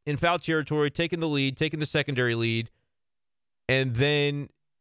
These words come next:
as he's running, sort of drifts toward the inside part of the base path, which people said, "Well, that's legal. You can do that. That's legal." You can. The rule is the runner establishes the path.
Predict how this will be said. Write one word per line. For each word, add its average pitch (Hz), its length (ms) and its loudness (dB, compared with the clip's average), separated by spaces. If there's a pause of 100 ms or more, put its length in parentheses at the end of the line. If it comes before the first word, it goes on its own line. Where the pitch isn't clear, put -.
(180)
as 143 220 4
he's 160 160 0
running, 165 480 0
sort 175 320 0
of 135 100 0
drifts 185 460 -2
toward 190 280 0
the 156 180 -2
inside 180 480 0
part 165 240 2
of - 20 -4
the 147 60 -4
base 147 240 -2
path, - 320 -4 (880)
which 147 380 0
people 156 200 0
said, 147 140 0
"Well, 139 100 0
that's 214 240 -2
legal. 233 400 0
You 147 120 -2
can 220 100 -8
do 285 140 -2
that. 214 100 2
That's 147 180 -4
legal." 262 320 -2 (460)
You 139 140 0
can. 139 560 -2 (960)
The 147 80 4
rule 233 320 2
is 151 260 -2
the 143 140 -4 (200)
runner 160 520 2
establishes 180 880 -2 (300)
the 135 300 -2
path. 151 460 0